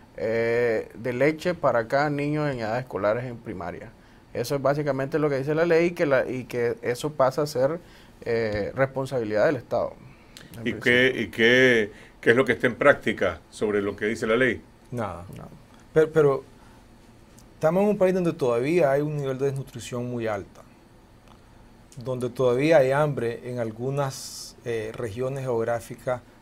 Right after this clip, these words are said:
Speaker 3: bien definidas. Y en ese país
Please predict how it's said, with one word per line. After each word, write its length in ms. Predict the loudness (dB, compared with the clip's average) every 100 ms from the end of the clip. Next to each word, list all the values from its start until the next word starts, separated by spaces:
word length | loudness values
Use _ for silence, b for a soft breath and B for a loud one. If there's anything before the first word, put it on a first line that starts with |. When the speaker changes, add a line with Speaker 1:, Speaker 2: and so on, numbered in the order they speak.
| b b -20 -20 -10
Speaker 3:
bien 260 | -2 -2
definidas. 720 | -2 -4 -8 -6 -10 -14 -20 -20 -20 -20 -20 -20 -20 -20 -20 -20 -10
Y 100 | -4
en 100 | -2
ese 180 | -2 -2
país 560 | 2 2 2 -2 -12